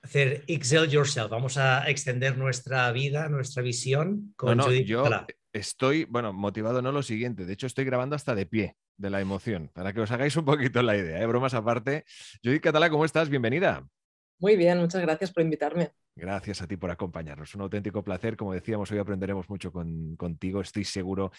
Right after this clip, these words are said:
Speaker 2: que los que nos escuchan tendrán ocasión de reescuchar, porque esto no pasa, esto no caduca. Así que lo podéis reescuchar y tomar anot-, notas y, obviamente, también, pues, adquirir este fantástico libro, eh, que ha escrito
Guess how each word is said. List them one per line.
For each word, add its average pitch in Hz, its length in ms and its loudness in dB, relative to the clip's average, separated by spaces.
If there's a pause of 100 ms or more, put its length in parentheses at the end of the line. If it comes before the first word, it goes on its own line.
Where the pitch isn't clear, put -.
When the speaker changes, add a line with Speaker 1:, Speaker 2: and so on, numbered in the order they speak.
(320)
Speaker 2:
que 101 80 -8
los 92 220 -4
que 95 140 -8
nos 90 180 -6
escuchan 101 460 -4
tendrán 98 260 -2
ocasión 104 320 -4
de 107 140 0
reescuchar, 107 720 -2
porque 92 180 -6
esto 92 160 -10
no 78 120 -8
pasa, 82 220 -12
esto 92 160 -12
no 73 100 -10
caduca. 73 360 -10 (300)
Así 95 240 -6
que 98 80 -2
lo 95 100 -4
podéis 95 280 -2
reescuchar 101 460 -2
y 110 60 -2
tomar 104 320 0
anot-, 104 380 -4
notas 123 540 -4
y, 107 240 -2
obviamente, 104 380 -2
también, 110 320 -2 (260)
pues, 120 180 -4
adquirir 101 360 -4
este 101 180 -4
fantástico 95 720 -2
libro, 95 460 -6 (420)
eh, 80 400 -4
que 95 60 -8
ha 90 40 -6
escrito 80 680 -6